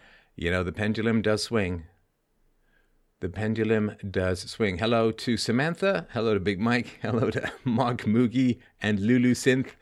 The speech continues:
and Joshua. I guess these are all, what? Radio names, porn names? <laughs> I don't know. Bubba Smollett. Yeah, no kidding, eh? No kidding.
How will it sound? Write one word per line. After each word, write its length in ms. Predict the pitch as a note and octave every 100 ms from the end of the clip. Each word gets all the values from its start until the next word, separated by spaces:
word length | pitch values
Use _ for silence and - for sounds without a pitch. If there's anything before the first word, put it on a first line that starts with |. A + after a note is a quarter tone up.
| - - - _
and 200 | F2 F#2
Joshua. 680 | G2+ G#2+ - A2+ G#2+ G#2 G2
I 60 | G2+
guess 200 | G2 G#2+
these 160 | G#2+ F2+
are 100 | F#2+
all, 180 | F#2
what? 400 | F2+ G#2+ F2+ - _ _ _ _ _ _ _ _ _ -
Radio 280 | G#2 A2+ A#2
names, 340 | A#2 A#2 A2
porn 300 | - A#2 A#2
names? 360 | G#2+ G#2+ G#2+ -
<laughs> 40 | -
I 60 |
don't 220 | F2+ F#2 F2
know. 180 | D#2 - _ _ _ _
Bubba 220 | - C#3 C3
Smollett. 500 | B2+ A#2 G#2+ - -
Yeah, 260 | G2+ F#2+ F#2
no 140 | G2
kidding, 340 | F#2+ F#2+ F2 F2
eh? 120 | F2+ -
No 240 | F#2+ F#2+
kidding. 320 | G2 G2 F#2